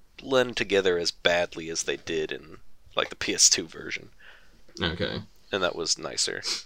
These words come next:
Speaker 1: Yeah.
Speaker 2: Yeah, yeah. Like I said, it's just, it, I think my brain fills that in for me, though, sometimes. So,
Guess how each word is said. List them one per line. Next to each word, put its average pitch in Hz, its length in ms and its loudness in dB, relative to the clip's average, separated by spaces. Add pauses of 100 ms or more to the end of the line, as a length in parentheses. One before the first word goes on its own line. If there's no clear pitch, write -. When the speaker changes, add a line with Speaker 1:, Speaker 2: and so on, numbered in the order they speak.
(300)
Speaker 1:
Yeah. - 200 -10 (1400)
Speaker 2:
Yeah, 214 240 8 (100)
yeah. 170 160 4 (100)
Like 202 160 8
I 170 60 12
said, 156 200 12
it's 123 140 8
just, - 160 4
it, 147 260 4 (500)
I 143 120 6
think 175 160 8
my 143 140 12
brain 135 320 10
fills 127 320 8
that 117 140 8
in 107 160 8
for 127 220 6
me, 101 140 4
though, 71 160 -4
sometimes. 87 500 -2
So, 95 240 4